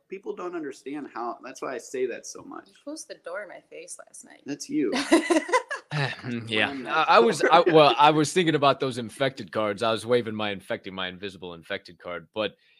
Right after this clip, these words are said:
Speaker 3: it was funny. You say, like, a speedway and, and walking in. I, I always make the conscious effort, whether it's a male, a female, anybody in this planet, like, just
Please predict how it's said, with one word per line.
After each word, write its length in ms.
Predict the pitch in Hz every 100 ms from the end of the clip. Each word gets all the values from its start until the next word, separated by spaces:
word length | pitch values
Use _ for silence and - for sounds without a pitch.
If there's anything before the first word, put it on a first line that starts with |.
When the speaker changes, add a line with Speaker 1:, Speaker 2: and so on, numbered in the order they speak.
| -
Speaker 3:
it 60 | 101
was 180 | 104
funny. 280 | - 135 123
You 200 | 104 98
say, 220 | - 117
like, 160 | 107 95
a 60 | 87
speedway 640 | - 107 101 92 90 87
and, 180 | 85 78
and 140 | 87
walking 360 | 92 98 - 92
in. 340 | 92 92 85 - _
I, 120 | 95 82 85 95
I 160 | 104
always 520 | 101 104 110 113 110 104
make 200 | 101 -
the 80 | 90
conscious 440 | 95 95 87 -
effort, 260 | 92 80 78
whether 300 | 87 87 85
it's 300 | 80 - -
a 80 | 82
male, 360 | 82 92 92 85
a 60 |
female, 800 | - - 98 92 87 85 80 78 - -
anybody 440 | 95 92 90 87 85
in 60 |
this 160 | 82 -
planet, 420 | 143 135 98 87
like, 180 | 87 85
just 260 | 90 -